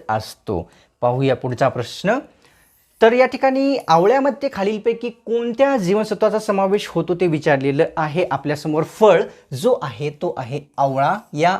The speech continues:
आवळा या फळामध्ये खालीलपैकी कोणत्या जीवनसत्वाचा समावेश झालेला आहे किंवा होत असतो? तर या ठिकाणी आपल्यासमोर ऑप्शन्स,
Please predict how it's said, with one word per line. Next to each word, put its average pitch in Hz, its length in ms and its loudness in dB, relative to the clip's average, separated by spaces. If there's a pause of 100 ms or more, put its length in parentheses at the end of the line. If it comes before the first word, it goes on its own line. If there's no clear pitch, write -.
(100)
आवळा 143 320 0
या 196 120 0
फळामध्ये 139 560 0
खालीलपैकी 127 640 -6 (500)
कोणत्या 240 400 2
जीवनसत्वाचा 190 480 -4
समावेश 160 520 -2 (240)
झालेला 139 440 2
आहे 135 200 -2
किंवा 147 280 0
होत 143 220 -2 (180)
असतो? 190 500 -2 (320)
तर 156 140 6
या 175 160 4
ठिकाणी 220 460 0 (100)
आपल्यासमोर 202 540 -2 (120)
ऑप्शन्स, 214 440 -2